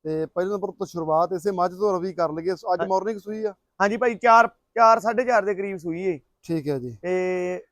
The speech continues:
Speaker 2: ਘੰਟੇ ਡੇਢ ਘੰਟੇ ਬਾਅਦ ਹੀ ਇਹਨੇ ਜੇਰ ਪਾਤੀ।
Speaker 1: ਠੀਕ ਆ।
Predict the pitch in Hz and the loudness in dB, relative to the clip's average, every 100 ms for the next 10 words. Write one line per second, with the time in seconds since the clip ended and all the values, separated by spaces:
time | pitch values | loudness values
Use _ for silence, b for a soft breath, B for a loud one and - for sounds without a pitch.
0 | - 220 190 160 190 208 214 175 160 170 | -4 -4 -2 -4 -2 -2 -2 0 0 0
1 | 170 160 147 139 131 - _ _ _ _ | -4 -4 -4 -2 -4 -6 _ _ _ _
2 | _ _ 147 131 135 127 _ _ - 175 | _ _ -4 -4 -6 -14 _ _ -6 -4
3 | 147 127 | -4 -10